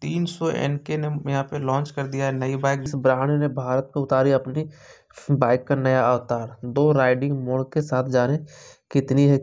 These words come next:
कीमत। जी हाँ दोस्तों, बता दें, इस बाइक के जो पिछले मॉडल में दो सौ बानवे सीसी का सिंगल सिलेंडर का एयर कूलर इंजन यूज़ किया गया था, जो कि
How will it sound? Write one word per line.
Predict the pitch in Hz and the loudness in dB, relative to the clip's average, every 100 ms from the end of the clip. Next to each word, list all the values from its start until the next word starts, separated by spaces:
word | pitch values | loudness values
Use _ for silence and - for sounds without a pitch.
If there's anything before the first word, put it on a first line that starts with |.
| - | 0
कीमत। | 131 120 117 113 - | -2 -2 -2 -6 -6
जी | 127 131 | -2 2
हाँ | 147 151 | 4 4
दोस्तों, | 139 143 151 | 2 2 0
बता | 139 131 131 | 2 2 2
दें, | 131 | 2
इस | 151 147 139 | 0 0 -2
बाइक | 131 127 147 - | 0 2 0 -2
के | 147 | -2
जो | 139 135 | -2 -2
पिछले | 135 131 135 139 | -4 -4 0 0
मॉडल | 131 127 131 | 0 0 2
में | 135 160 156 - - - - | 2 0 -4 -18 -20 -14 -2
दो | 139 135 | 0 2
सौ | 151 | 2
बानवे | 139 135 135 151 | 0 0 2 0
सीसी | 151 147 147 | 0 0 0
का | 143 | 0
सिंगल | - 131 143 143 | -2 -2 0 0
सिलेंडर | 135 135 139 139 | 0 2 0 0
का | 156 170 - _ - _ - | -2 -2 -10 _ -20 _ 0
एयर | 139 139 147 | 2 4 2
कूलर | 143 139 135 | 2 2 2
इंजन | 131 135 135 | 0 2 2
यूज़ | 127 135 135 | 2 2 2
किया | 135 | 0
गया | 131 131 | 2 2
था, | 139 | 0
जो | 135 135 | 0 0
कि | 135 151 | 0 -2